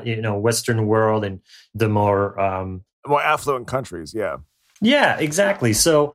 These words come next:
Speaker 1: you know, when I got into crypto and, and more specifically, you know, Web three and, uh, and, and even more DeFi, this is where I got my aha moment, you know, and that's where I thought to myself,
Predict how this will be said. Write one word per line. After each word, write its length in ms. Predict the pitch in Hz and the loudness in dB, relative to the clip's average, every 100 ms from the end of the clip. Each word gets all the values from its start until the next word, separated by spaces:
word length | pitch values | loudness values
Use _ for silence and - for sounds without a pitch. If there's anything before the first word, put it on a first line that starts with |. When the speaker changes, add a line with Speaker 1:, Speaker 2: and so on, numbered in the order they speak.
| - | -2
Speaker 1:
you 100 | 202 | 2
know, 140 | 208 | 4
when 240 | 165 185 | 4 4
I 160 | 190 180 | 4 2
got 320 | 123 151 190 | 2 2 2
into 220 | 214 143 | 0 -2
crypto 840 | 120 - - - 117 104 101 98 120 | -2 0 -2 0 0 2 0 -2 -2
and, 220 | 117 113 | 0 0
and 220 | 123 113 | 0 2
more 220 | 123 131 | 2 2
specifically, 960 | 120 - 110 - 165 123 113 107 104 101 | 2 0 0 0 0 -2 0 0 0 -2
you 140 | 117 | -2
know, 160 | 104 98 | 0 2
Web 260 | 104 95 | 2 0
three 640 | - 202 226 185 127 117 113 | -2 0 4 4 4 2 2
and, 580 | 113 107 104 101 98 98 87 | 0 0 0 -2 -6 -10 -14
uh, 840 | 76 76 80 - - - 98 - | -16 -16 -18 -18 -20 -20 -20 -14
and, 240 | 101 98 | -10 -8
and 200 | - 110 | -4 -2
even 280 | 107 135 120 | 0 0 0
more 320 | 104 131 175 | 0 2 2
DeFi, 760 | 120 110 202 226 120 95 95 92 | 0 -2 -2 0 -2 -2 -6 -4
this 260 | 123 196 302 | 0 0 0
is 160 | 233 | -2
where 320 | 131 123 120 | 0 2 2
I 160 | 98 110 | 2 0
got 260 | 107 95 95 | 0 -2 -4
my 240 | 92 90 - | -8 -8 -4
aha 380 | 98 92 95 | -2 0 -4
moment, 460 | 87 101 104 90 - - | -2 0 0 -4 -14 -4
you 100 | 113 | 0
know, 200 | 110 110 | 2 4
and 220 | 110 107 | 2 2
that's 320 | 117 147 151 | 2 2 0
where 240 | 127 120 110 | 0 2 4
I 200 | 110 120 | 4 2
thought 320 | 117 110 101 | 2 0 0
to 80 | - | -2
myself, 720 | 101 95 - 101 92 87 - | -4 -2 -2 0 0 -2 -6